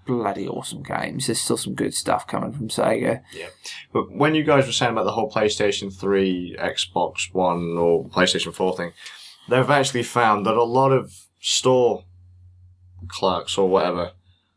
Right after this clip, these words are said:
Speaker 2: will actually try to convince people not to buy a Wii U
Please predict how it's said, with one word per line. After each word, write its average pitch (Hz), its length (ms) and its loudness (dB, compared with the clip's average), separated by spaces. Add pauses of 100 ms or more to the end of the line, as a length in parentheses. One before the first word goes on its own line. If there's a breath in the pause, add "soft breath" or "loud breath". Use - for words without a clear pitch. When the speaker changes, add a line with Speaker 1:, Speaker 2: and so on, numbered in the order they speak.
(300)
Speaker 2:
will 107 200 2
actually 120 460 2
try 120 340 2
to - 140 -4
convince 113 360 0
people 117 460 0 (220)
not 127 560 2 (100)
to 104 100 -2
buy 78 500 2 (480)
a 90 60 -2
Wii 78 380 -2
U - 360 -10